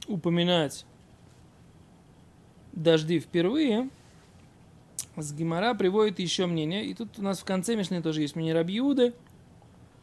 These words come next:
которое тоже надо разобраться, но б-, находится в рамках мнения Раби Йошуа, в рамках мнения, мнения Раби Элиэзера. Гемара щас будет пытаться все это разобрать.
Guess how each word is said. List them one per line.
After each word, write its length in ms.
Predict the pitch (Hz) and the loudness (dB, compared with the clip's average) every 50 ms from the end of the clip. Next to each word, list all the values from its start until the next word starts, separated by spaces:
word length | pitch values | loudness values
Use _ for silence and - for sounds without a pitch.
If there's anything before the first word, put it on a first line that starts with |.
| - - - - - - | -20 -20 -20 -20 -14 -10
которое 340 | - 165 151 - 175 170 170 | -8 -8 -4 -2 -2 -2 0
тоже 160 | 196 196 190 | 0 0 0
надо 180 | 185 180 170 | 0 2 2
разобраться, 540 | 165 156 165 160 160 170 170 160 151 - 147 | 2 4 4 4 4 6 4 4 4 2 -2
но 140 | 143 143 143 | -2 -2 -2
б-, 460 | 139 143 160 151 147 147 143 143 143 | 0 2 2 2 4 2 2 0 0
находится 520 | 139 147 147 147 170 170 160 156 160 160 143 | 0 -2 0 2 4 4 4 4 2 -2 0
в 60 | 151 | 4
рамках 380 | 160 160 160 156 - 151 - | 4 4 4 2 0 -4 -4
мнения 260 | 156 156 151 143 143 135 | -2 -2 -2 -2 -2 -2
Раби 220 | 135 135 139 143 | -2 -2 -2 0
Йошуа, 440 | 147 147 143 - 254 254 226 202 170 | 0 0 0 0 4 4 6 6 6
в 40 | 156 | 4
рамках 240 | 151 147 135 - | 2 0 -4 -6
мнения, 260 | 156 151 147 143 147 - | -8 -6 -6 -6 -6 -6
мнения 380 | 175 160 160 165 160 160 156 156 | -4 -4 -2 -2 -2 -2 0 0
Раби 220 | 156 156 160 165 | 0 0 2 2
Элиэзера. 460 | 196 247 262 247 220 202 196 208 202 - - - - - - - - - - - - - - - - - - | 4 6 6 6 4 2 0 0 -4 -8 -16 -20 -20 -20 -20 -20 -20 -20 -20 -20 -20 -20 -20 -20 -20 -14 -10
Гемара 440 | 202 160 160 160 175 190 220 233 208 | -10 -6 -4 -2 0 2 2 2 0
щас 140 | 208 185 | 0 -2
будет 220 | 170 165 190 180 185 | -2 -2 -2 -2 -2
пытаться 460 | - 160 - 196 196 185 - - 165 | -4 -2 0 2 2 2 0 -4 -6
все 140 | - 190 170 | -4 -4 -4
это 120 | 170 175 | -2 -2
разобрать. 480 | 170 165 175 185 214 240 262 277 - | 0 0 2 2 4 4 4 4 2